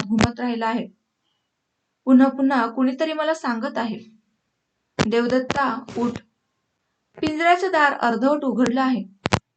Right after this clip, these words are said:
चल, विलंब करू नकोस. बाहेर भरारी मार. निळं मोकळं आकाश तुला बोलावित आहे. तुझ्या मुक्तीचा हा मंगल क्षण आहे. दुःख ही दोन हृदयांना जोडणारी सर्वात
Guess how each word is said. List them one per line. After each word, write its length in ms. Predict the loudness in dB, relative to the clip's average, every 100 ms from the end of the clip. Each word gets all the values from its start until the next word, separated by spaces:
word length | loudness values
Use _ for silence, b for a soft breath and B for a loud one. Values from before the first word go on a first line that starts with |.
| _
चल, 360 | 0 0 0 -6 -20 _
विलंब 380 | -4 0 0 0
करू 280 | -2 0 0
नकोस. 380 | -2 -4 -10 -12 _ -18 -18 _ _ -2
बाहेर 420 | -2 2 0 0
भरारी 400 | 0 0 0 0
मार. 240 | 0 -2 -4 -18 _ _ _ _ _ _ _
निळं 420 | 2 4 6 4
मोकळं 380 | 2 2 2 4
आकाश 420 | 2 2 0 0
तुला 240 | -2 -2 -2
बोलावित 460 | 0 -2 -2 -2
आहे. 200 | -4 -4 -8 -14 _ _ _ _ _ _ _ _ _ _ -4
तुझ्या 280 | 0 2 4
मुक्तीचा 480 | 2 0 -4 -2
हा 220 | -2 -2 -2
मंगल 360 | -2 -2 -4
क्षण 280 | -2 -4 -2
आहे. 260 | -4 -6 -8 -6 -6 _ _ _ _ _ _ _ _ _
दुःख 360 | -8 -8 -8 -2
ही 380 | 2 2 0 -4
दोन 300 | 2 2 2
हृदयांना 400 | 0 0 0 -2
जोडणारी 580 | -2 -4 -2 -2 -2 -4
सर्वात 320 | -6 -4 -2